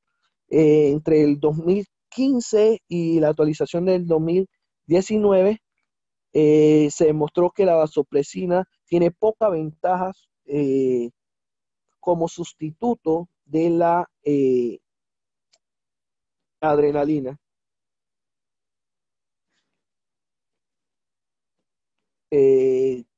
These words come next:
eh, también continuando en el mismo apartado siete, sobre el uso de vasopresores durante la R C P, eh,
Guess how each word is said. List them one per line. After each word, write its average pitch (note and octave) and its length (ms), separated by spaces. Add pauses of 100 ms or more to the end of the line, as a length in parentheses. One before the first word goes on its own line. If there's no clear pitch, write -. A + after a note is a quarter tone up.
(1000)
eh, C#3 320
también D3+ 340
continuando E3+ 540
en D#3+ 160
el D3 80
mismo F3+ 280
apartado D#3+ 540
siete, G3+ 480 (440)
sobre C#3 240
el C3+ 140
uso D3+ 200
de E3+ 60
vasopresores D#3+ 760
durante C#3 400
la C3+ 220
R E3 180
C D#3+ 180
P, F3 240 (720)
eh, C3+ 1040